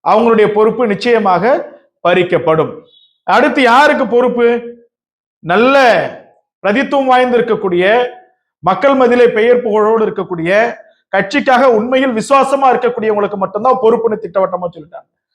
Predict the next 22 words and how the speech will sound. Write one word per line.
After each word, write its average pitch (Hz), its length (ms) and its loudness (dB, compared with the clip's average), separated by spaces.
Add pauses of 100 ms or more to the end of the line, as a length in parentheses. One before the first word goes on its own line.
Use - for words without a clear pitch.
(280)
பணம் 226 220 2
வாங்கிக்கிட்டு, 202 480 0
கட்ட 202 140 -2 (100)
பஞ்சாயத்து 202 440 0
பண்ணிட்டு, 180 340 -2
போலீஸ் 233 240 2
ஸ்டேஷன்ல 208 360 -2
அரசியல் 208 320 -2
பண்ணிட்டு, 175 220 -10 (100)
லோக்கல் 233 260 2
அரசியல் 180 300 -8
பண்றவங்க 165 340 -6
எல்லாம் 226 180 -2 (360)
சுத்தமா 262 320 2 (100)
களை 247 180 4
எடுக்க 233 280 -2 (300)
தொடங்கியிருக்குது 180 540 -6 (300)
தைலாபுரம் 156 460 -2
வட்டாரம். 135 380 -6 (340)
மேலும் 285 220 2
இதுல 269 200 4
இன்னொரு 294 220 2